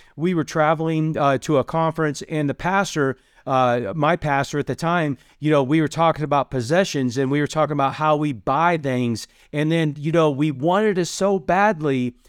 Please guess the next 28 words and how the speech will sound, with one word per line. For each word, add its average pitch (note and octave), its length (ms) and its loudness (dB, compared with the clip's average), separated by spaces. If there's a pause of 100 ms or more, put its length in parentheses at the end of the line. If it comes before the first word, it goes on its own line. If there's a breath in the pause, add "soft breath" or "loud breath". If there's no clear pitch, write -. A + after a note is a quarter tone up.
(200)
And, D#3 340 -2
and D#3+ 240 -2
then E3 180 0
once F#3 300 0
we F3+ 120 -2
get G3 280 0
it, C#3 180 -2
it's D#3+ 220 -4
like, D#3+ 380 2
"Oh, C#3+ 340 2
okay, E3 300 -2
well, D3+ 280 4
that D#3+ 160 4
was E3+ 160 0
nice." C3 440 -2
And D#3 180 -4
then F3+ 100 0
we F#3+ 120 0
move F#3 200 0
on F3+ 180 2
to D#3+ 80 -2
something F3 380 -2
else, F3+ 240 0
and C#3+ 160 -4 (240 soft breath)
we're F3 140 0
just G#3 260 -4
never F#3+ 300 2
satisfied. A#2+ 800 0